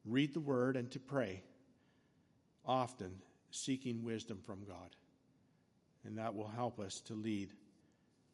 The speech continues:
a life of holiness. Let us pray. Heavenly Father, as we have looked to your word tonight and you have spoken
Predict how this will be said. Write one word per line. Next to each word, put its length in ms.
a 60
life 380
of 120
holiness. 680
Let 120
us 120
pray. 200
Heavenly 240
Father, 440
as 260
we 120
have 180
looked 220
to 80
your 120
word 260
tonight 420
and 160
you 140
have 120
spoken 500